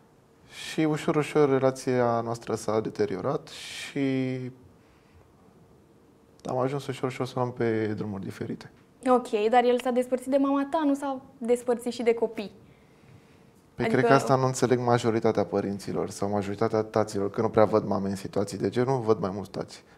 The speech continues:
Speaker 1: mai mulți tați. Dar, uh, nu pot să îți explic ce s-a întâmplat. Eu acum nu mai sentimentul că voi deveni tată și sunt conștient că nu simt sută la sută ceea ce o să simt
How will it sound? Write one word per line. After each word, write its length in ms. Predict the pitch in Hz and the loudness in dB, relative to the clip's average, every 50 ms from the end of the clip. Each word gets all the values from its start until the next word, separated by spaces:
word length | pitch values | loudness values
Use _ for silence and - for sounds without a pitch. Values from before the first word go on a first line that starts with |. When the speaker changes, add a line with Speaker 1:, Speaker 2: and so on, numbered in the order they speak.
| - - | -8 -4
Speaker 1:
mai 120 | - 101 | -2 -2
mulți 200 | 98 101 98 - | 0 0 -2 -2
tați. 260 | - 107 - - - - - - - - - - - - - - - | -2 -4 -4 -6 -12 -20 -20 -20 -20 -18 -20 -20 -20 -20 -20 -20 -20
Dar, 340 | - - 117 113 113 110 110 | -12 4 10 10 12 12 12
uh, 260 | 113 113 110 110 107 110 - - - - - - - - _ - - _ _ _ _ - - - _ _ _ _ _ - - - - 101 85 71 - - - - - _ - 76 | 10 8 6 6 4 2 -4 -16 -20 -20 -20 -20 -20 -20 _ -20 -20 _ _ _ _ -20 -20 -20 _ _ _ _ _ -14 -10 -8 -8 -6 -8 -8 -12 -16 -20 -20 -20 _ -12 -8
nu 260 | 98 117 120 123 123 113 | -6 -2 0 2 2 0
pot 280 | - - 98 104 101 | 2 2 2 2 2
să 340 | - - - 87 87 87 76 - - - | 0 -6 -4 -4 -2 -4 -4 -8 -10 -10
îți 180 | - - - - | -10 -8 -8 -8
explic 640 | - - - - - - - - - - - - - - | -10 -12 -10 -8 -8 -8 -8 -10 -16 -18 -18 -20 -20 -16
ce 140 | - - - | -12 -10 -10
s-a 140 | - - | -8 -6
întâmplat. 520 | - - - - 101 85 92 87 87 - - | -8 -6 -6 -6 -6 -2 0 -2 -2 0 4
Eu 120 | 107 107 | 8 8
acum 480 | 104 104 - - 107 104 98 92 - - - - - _ - | 8 8 6 2 2 4 4 4 2 -2 -18 -20 -20 _ -8
nu 120 | 110 110 | -2 2
mai 140 | 107 107 107 | 2 2 2
sentimentul 480 | - 101 101 92 107 110 107 95 - | 0 -4 -6 -4 -2 -2 -2 -2 -2
că 100 | 101 104 | -2 0
voi 140 | 98 101 104 | 2 2 2
deveni 320 | 101 104 - - 107 104 95 | 2 0 -2 -2 -4 -4 0
tată 460 | - 101 98 95 - 113 113 110 110 - - - - - | 0 0 0 0 0 -2 -2 -2 -4 -8 -16 -20 -20 -16
și 300 | - - 120 110 98 95 | -10 -6 -6 -6 -6 -6
sunt 320 | - - 110 104 101 - | -6 -4 -4 -4 -4 -4
conștient 540 | - - 110 104 104 - - - 120 120 113 | -2 0 0 0 0 0 -2 0 0 0 0
că 120 | - 110 | 0 0
nu 160 | 113 117 113 | 2 2 0
simt 320 | 107 - - - 117 104 98 | -2 -2 -4 -6 -6 -6 -6
sută 280 | - - 107 - 104 | -4 -6 0 4 6
la 100 | 101 98 | 6 6
sută 240 | 98 - 107 - 104 | 6 2 -2 -4 -4
ceea 140 | 98 - 95 | -2 -4 -4
ce 80 | - 98 | -6 -6
o 40 | |
să 140 | 95 - 101 | -4 -4 -4
simt 460 | 95 - - 107 101 95 95 - - | -4 -4 -6 -6 -6 -8 -8 -12 -16